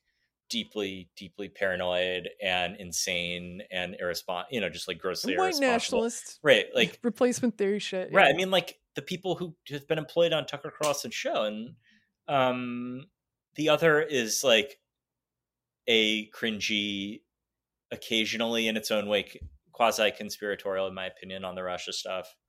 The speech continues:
Speaker 2: Mm-hmm.
Speaker 1: But, you know, there's just no comparison between the two. Like,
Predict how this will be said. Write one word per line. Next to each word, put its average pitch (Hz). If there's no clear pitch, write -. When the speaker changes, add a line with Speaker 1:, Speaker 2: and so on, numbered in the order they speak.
Speaker 2:
Mm-hmm. 196
Speaker 1:
But, 185
you 131
know, 110
there's 127
just 147
no 139
comparison 98
between 90
the 87
two. -
Like, 104